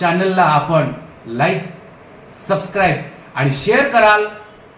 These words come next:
आणि बेल आयकॉनवरती बटन दाबून जर तुम्ही, अ, ऑलमध्ये जाल तर येणारे सगळ्या नोटिफिकेशन किंवा सगळे कार्यक्रम आपल्याला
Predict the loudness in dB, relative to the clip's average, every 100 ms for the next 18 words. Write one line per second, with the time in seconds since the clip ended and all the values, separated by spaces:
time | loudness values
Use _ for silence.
0 | -20 -20 -20 -20 -20 -20 -20 -4 -2 0
1 | 0 2 2 2 0 0 0 0 -4 -4
2 | -4 -2 -2 -2 -2 -2 -4 -6 -12 -20
3 | -12 -4 -4 -2 -4 -4 -4 -8 -8 -4
4 | -2 -4 -2 2 2 2 0 0 0 2
5 | 2 2 -2 -12 -20 -20 -8 -4 -2 0
6 | 2 2 0 -2 -4 -2 2 4 4 4
7 | 2 -2 -2 -6 -8 -8 -10 -8 -10 -8
8 | -8 -6 -4 -2 0 0 0 -2 -4 -4
9 | -4 -2 0 0 -2 -10 -16 -12 -8 -4
10 | -2 -4